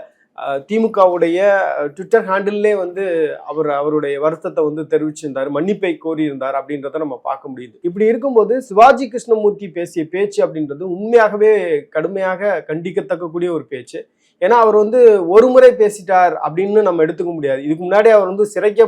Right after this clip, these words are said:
போயிருக்கிறார். தொடர்ச்சியாக அவருடைய அணுகுமுறை, அவருடைய பேச்சு அப்படின்றது இப்படியாக தான் இருக்குது.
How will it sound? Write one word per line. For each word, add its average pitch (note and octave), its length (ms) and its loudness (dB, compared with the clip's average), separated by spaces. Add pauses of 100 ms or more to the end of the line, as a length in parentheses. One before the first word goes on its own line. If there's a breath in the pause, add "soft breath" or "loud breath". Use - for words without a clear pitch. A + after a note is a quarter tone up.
போயிருக்கிறார். F3 520 -4 (400)
தொடர்ச்சியாக A#3+ 720 4
அவருடைய G3 420 2
அணுகுமுறை, G3 500 2
அவருடைய E3+ 540 0
பேச்சு G3+ 340 2
அப்படின்றது D#3+ 460 -4
இப்படியாக F3 500 0
தான் E3+ 240 -2
இருக்குது. D3+ 440 -6